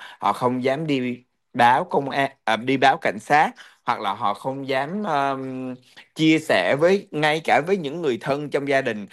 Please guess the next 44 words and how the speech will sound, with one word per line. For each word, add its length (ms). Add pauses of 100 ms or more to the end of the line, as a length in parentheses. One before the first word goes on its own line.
(200)
nhiều 180
khi 140
họ 200
cũng 280
giấu 360
luôn, 280 (280)
họ 180
không 320
dám 160
chia 180
sẻ. 460 (540)
Và, 560
ờ, 220
đó 420
là 140
đ-, 180 (280)
những 220
người 100
mà 200
không 300
phải 160
là 100
người, 520
ờ, 260
trong 280
cộng 280
đồng 200
L 140 (140)
G 80
B 40 (120)
T 40 (160)
Q 300
của 120
mình 340
nha. 320 (420)
Còn 260 (160)
khi 200
mà 140
mình 240
nói 240
là 260 (680)
trong 260
cộng 200
đồng 240